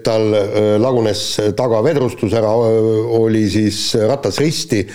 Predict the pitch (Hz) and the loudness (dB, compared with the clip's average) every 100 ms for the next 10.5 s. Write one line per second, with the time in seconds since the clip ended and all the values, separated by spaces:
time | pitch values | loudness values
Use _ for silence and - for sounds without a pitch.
0 | - - 151 - 139 110 147 131 127 143 | -6 -4 -2 0 -2 0 0 2 0 -2
1 | 113 101 107 123 156 143 151 113 104 104 | -4 -2 0 2 2 0 -2 0 0 2
2 | 123 147 117 107 117 - 107 147 131 104 | 0 0 0 2 0 0 0 2 2 2
3 | 92 120 123 - 170 - - - - - | 0 0 -2 -4 -4 -8 -16 -14 -10 -2
4 | 160 185 - 127 113 160 - - 107 113 | 0 0 0 0 2 0 -2 -2 0 0
5 | 107 107 98 156 139 113 110 110 107 120 | 0 0 0 0 0 0 2 2 2 2
6 | 123 107 123 208 95 - - - - - | 0 0 0 0 -2 -4 -18 -20 -20 -20
7 | _ _ - - 107 156 175 101 110 196 | _ _ -10 -4 -2 0 0 0 2 2
8 | 120 160 - - 135 101 - 107 - 151 | 2 0 -2 -2 -2 -2 -2 -2 -2 -2
9 | 143 113 143 - 254 226 165 196 - 123 | -2 -2 -2 0 2 2 2 -2 0 0
10 | 180 - 101 165 | 0 -2 -2 -2